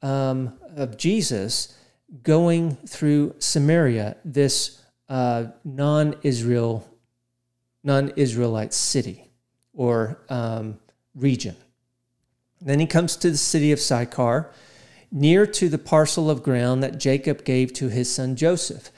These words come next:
Now, what that does right there is that refers back to the patriarchs.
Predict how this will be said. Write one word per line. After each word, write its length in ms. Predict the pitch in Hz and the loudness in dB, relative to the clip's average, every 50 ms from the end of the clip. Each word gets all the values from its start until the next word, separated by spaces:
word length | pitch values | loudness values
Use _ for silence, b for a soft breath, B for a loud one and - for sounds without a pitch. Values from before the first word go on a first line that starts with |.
| B B B B | B B B B
Now, 140 | - 151 147 | 0 0 2
what 220 | 156 202 220 214 | 4 4 4 4
that 260 | - 165 135 - 147 131 | 2 -2 -2 -2 0 2
does 720 | 165 196 226 156 117 107 120 147 147 - - - - - 277 | 4 4 6 4 4 2 0 0 -2 -4 -6 -8 -12 -14 -8
right 300 | 185 139 135 139 - - | -4 0 0 0 -2 -2
there 380 | 156 127 131 131 127 123 135 151 | -2 0 0 2 2 2 2 2
is 160 | 156 135 - | 0 0 -2
that 240 | 139 131 131 - 170 | -2 -2 -2 -2 -6
refers 400 | 160 147 - 151 143 143 139 139 | -6 -6 -4 -2 -2 -2 -2 -2
back 300 | - 147 131 123 123 - | -2 -2 -2 -2 -2 -6
to 120 | - - 151 | -8 -8 -8
the 80 | 151 | -8
patriarchs. 1000 | - - 185 196 190 190 - 156 131 120 110 95 - - - - - - - - | -6 -2 -2 -2 -2 -2 -4 -4 -2 -2 -4 -6 -10 -14 -14 -12 -12 -12 -12 -14